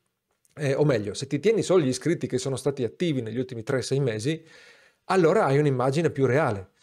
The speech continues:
Ed, ed è successo anche, eh, ad una persona iscritta alla nostra, eh, newsletter,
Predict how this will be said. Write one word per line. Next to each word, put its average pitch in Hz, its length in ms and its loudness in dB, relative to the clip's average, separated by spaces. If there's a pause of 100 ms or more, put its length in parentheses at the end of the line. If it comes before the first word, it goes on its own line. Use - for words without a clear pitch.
(380)
Ed, 453 160 0
ed 143 160 0
è 135 60 2
successo 147 500 0
anche, 123 380 0
eh, 120 160 -4
ad 120 160 -8
una 131 140 -4
persona 139 340 -2
iscritta 135 400 -2
alla 120 200 -8
nostra, 117 500 -8
eh, 117 180 -8
newsletter, 113 580 -4